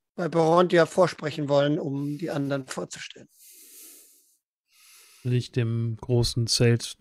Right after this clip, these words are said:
Speaker 2: Borondrias näherst, siehst du, dass dort einige Pferde angebunden sind. Schwarze Pferde. Und, äh, siehst gerade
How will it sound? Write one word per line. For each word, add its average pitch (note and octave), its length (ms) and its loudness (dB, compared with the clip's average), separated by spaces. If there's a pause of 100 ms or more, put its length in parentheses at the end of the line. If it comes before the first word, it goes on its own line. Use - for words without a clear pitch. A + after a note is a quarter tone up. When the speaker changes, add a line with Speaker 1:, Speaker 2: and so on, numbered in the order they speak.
Speaker 2:
Borondrias A2+ 600 0
näherst, A#2+ 520 0
siehst B2 280 0
du, A#2+ 60 2
dass A2 260 -2
dort G#2+ 260 -4
einige A2+ 400 -2
Pferde B2+ 520 0
angebunden B2+ 680 0
sind. C#3 340 0 (1900)
Schwarze A2 840 -2 (580)
Pferde. A#2+ 440 -2 (1600)
Und, A2+ 420 -4
äh, G#2+ 260 0
siehst A2+ 360 -2
gerade A2+ 640 0